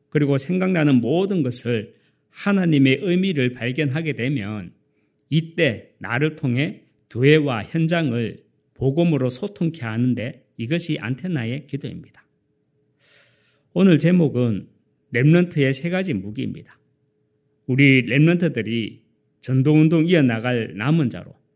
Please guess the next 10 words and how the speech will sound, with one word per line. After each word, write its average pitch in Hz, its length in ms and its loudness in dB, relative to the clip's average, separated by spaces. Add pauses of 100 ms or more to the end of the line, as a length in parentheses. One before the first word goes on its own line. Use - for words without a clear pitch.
(380)
그리고 127 400 2
내가 131 520 0
이런 151 440 2 (200)
렘넌트 156 480 4
세우는 147 640 0
제자로 127 640 -6 (420)
인도받아 143 800 2
나가기 104 520 -4
위해서는 113 640 -4 (260)
반드시 117 800 -4